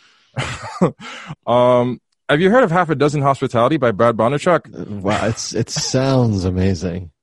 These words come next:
Speaker 1: <laughs> It's a great dude. Great dude. It has
Speaker 2: <laughs>
Speaker 1: nothing to do, 'cause I'm not a restaurateur. I'm not a chef. I'm not, you know, in the hospitality space. I'm, I, I,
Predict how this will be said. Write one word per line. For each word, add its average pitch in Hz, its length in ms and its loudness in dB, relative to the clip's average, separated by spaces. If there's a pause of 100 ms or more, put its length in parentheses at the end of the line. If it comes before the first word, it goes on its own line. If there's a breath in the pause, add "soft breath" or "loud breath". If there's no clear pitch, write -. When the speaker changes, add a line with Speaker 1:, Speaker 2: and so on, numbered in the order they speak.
Speaker 1:
<laughs> 180 200 -6 (320 loud breath)
It's 220 240 0
a 190 80 2
great 151 300 0
dude. 135 260 -2 (300 loud breath)
Great 160 160 4
dude. 127 140 2
It 123 60 4
has 160 220 2
Speaker 2:
<laughs> 143 160 0
Speaker 1:
nothing 220 220 2
to 202 80 4
do, 156 340 2
'cause 135 200 -4 (100)
I'm 113 220 -4
not 135 260 0
a 117 80 -4
restaurateur. 117 880 -4
I'm 107 160 -4
not 104 140 -2
a 104 40 -6
chef. 104 560 -6
I'm 104 240 -2
not, 107 320 0
you 107 120 -8
know, 101 120 -6
in 101 180 -6
the 101 260 -4
hospitality 98 640 -6
space. - 720 -6
I'm, 92 320 -4
I, 90 440 -4
I, 78 160 -10